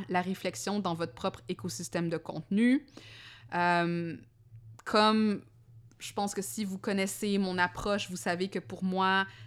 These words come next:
travailler son marketing, travailler sa visibilité, travailler son bien-être entrepreneurial, ça doit être fait de façon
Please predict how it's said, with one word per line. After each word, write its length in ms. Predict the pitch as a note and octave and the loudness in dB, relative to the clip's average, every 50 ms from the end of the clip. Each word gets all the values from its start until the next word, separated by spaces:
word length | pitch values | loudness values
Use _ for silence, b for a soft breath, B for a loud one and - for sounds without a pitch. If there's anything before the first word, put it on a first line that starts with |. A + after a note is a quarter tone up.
| B B - | B B -8
travailler 420 | - - G3+ F#3+ F#3+ F#3+ G3 G3 | -2 0 2 4 4 4 4 2
son 160 | G3 - G3 | 2 0 0
marketing, 800 | F#3 F#3 F3 F#3+ - - G3 F#3 - - - G#3+ G3+ G3+ G3+ G3+ | 0 0 0 -2 -4 -6 -6 -6 -4 -4 -2 0 2 2 2 0
travailler 440 | G3 - - F3+ F3 F3+ F3+ F#3 F#3 | 0 -2 -2 0 0 2 2 2 0
sa 200 | - - F3 E3+ | 2 0 0 0
visibilité, 1000 | E3+ F3+ F3+ E3+ F3+ F3+ E3 E3+ E3+ E3 E3+ F3+ F3+ - A3 G#3+ G#3 G#3 G#3 G#3 G3+ | 0 -2 -2 -2 -2 -4 -4 -4 -6 -6 -6 -6 -4 0 0 2 2 2 2 0 -2
travailler 640 | - - F3 E3+ E3+ E3+ F3 F3 F#3 F#3 F#3 F#3 B B B B B | -2 -2 0 2 2 2 2 2 0 0 0 -2 B B B B B
son 180 | B - F#3+ F3+ | B 0 2 2
bien-être 480 | F#3 F3 F#3 F#3 F#3 F#3 F#3 F3+ - | 2 4 4 2 4 4 2 2 0
entrepreneurial, 720 | F#3 F3 - F3 D#3+ - F3 E3+ E3+ E3+ F#3 F#3+ F#3 F#3 F#3 | -2 -2 -2 -4 -4 -4 -2 -2 -2 -2 0 2 2 2 0
ça 140 | F#3 - F3 | 0 -4 -4
doit 160 | E3 E3+ E3+ | -4 -2 -4
être 100 | E3 E3 | -4 -4
fait 160 | - - F#3 | -4 -4 -4
de 120 | E3+ E3+ E3 | -2 -4 -4
façon 480 | - E3 D#3+ F3 - - F3 F3 - | -4 -6 -6 -6 -6 -6 -6 -6 -6